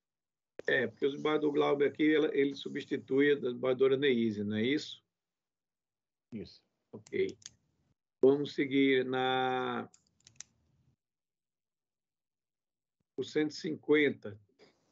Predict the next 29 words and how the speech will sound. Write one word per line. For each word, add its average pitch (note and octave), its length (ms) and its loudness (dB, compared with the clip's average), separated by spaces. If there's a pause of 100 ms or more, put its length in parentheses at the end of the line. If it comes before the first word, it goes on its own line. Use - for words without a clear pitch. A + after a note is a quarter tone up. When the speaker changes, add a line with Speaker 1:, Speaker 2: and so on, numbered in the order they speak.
(500)
Speaker 1:
da A#2 80 -6
relatoria C3 580 2
do C3 40 4
desembargador C3+ 400 0
Amilcar C3 400 0
Maia, C3 260 0
agravo B2 300 -2
instrumento C3+ 400 -4
zero C3 200 4
oitenta B2+ 460 0
e C3 100 2
um C#3 120 -2
vinte C3 260 -6
e C3+ 40 -2
oito B2 240 2
vinte B2 220 -8
e C3 60 -10
quatro, D3+ 520 0 (440)
doutor B2 340 2
Flauber C#3+ 480 2
Peixoto. - 680 0 (2500)
Se A#2+ 80 -20
encontra B2+ 280 -6
Speaker 2:
É, A2+ 40 -2
pediu, - 240 2
Speaker 1:
presente? D3+ 420 0 (520)
Speaker 2:
pediu D3 300 0
vista D3+ 280 2 (200)
a, C3+ 240 4